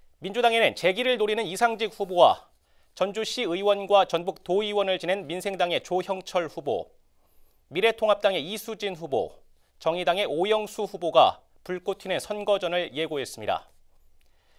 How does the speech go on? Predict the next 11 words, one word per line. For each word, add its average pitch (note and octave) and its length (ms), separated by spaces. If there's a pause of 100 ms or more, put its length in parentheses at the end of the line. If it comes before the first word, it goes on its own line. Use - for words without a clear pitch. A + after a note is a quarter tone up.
(120)
여기에 F3 240
국가혁명배당금당 F#3+ 1400 (160)
박정은, E3 680
김주환 F#3+ 640
후보가 E3 420
도전장을 E3+ 580
냈고 - 480 (600)
무소속 A#3+ 440
후보로는 G3+ 520
성치두 A3+ 640
후보, E3 480